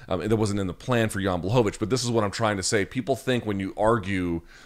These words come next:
that someone came out flat, you're taking away something from Glover Teixeira. Maybe Glover beats him on his very best day, but it did look like maybe it was that first round, maybe it was something else. Blachowicz not quite as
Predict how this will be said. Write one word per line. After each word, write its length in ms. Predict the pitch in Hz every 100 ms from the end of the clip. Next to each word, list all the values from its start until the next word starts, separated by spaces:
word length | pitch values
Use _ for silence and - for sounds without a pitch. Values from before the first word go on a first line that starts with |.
| -
that 140 | 113 -
someone 340 | 131 117 107
came 260 | - 117 107
out 160 | 90
flat, 360 | - 117 107 82
you're 80 | 90
taking 460 | - 95 90 104
away 260 | 92 98 101
something 300 | 101 92 87
from 160 | 90 82
Glover 240 | 90 85
Teixeira. 340 | - - 117
Maybe 220 | 101 165 120
Glover 240 | 117 113
beats 240 | 113 117
him 160 | 120 113 - - -
on 160 | - 107
his 140 | 98
very 400 | 82 113 113 101
best 400 | 78 117 120 -
day, 200 | 101 85
but 160 | 80 110
it 220 | 110 -
did 260 | 143 143 120
look 440 | 117 131 127 101
like 400 | 107 101 95 - - - - -
maybe 240 | 104 113
it 20 | 123
was 120 | 117
that 120 | 110
first 300 | - 117 -
round, 280 | 143 139 131
maybe 180 | 113 104
it 40 |
was 100 | 101
something 360 | 113 98 107 110
else. 420 | 113 107 - - - - -
Blachowicz 520 | 107 127 139 135 - -
not 560 | 123 139 160 156 -
quite 480 | - - 139 143 139
as 460 | 123 117 113 104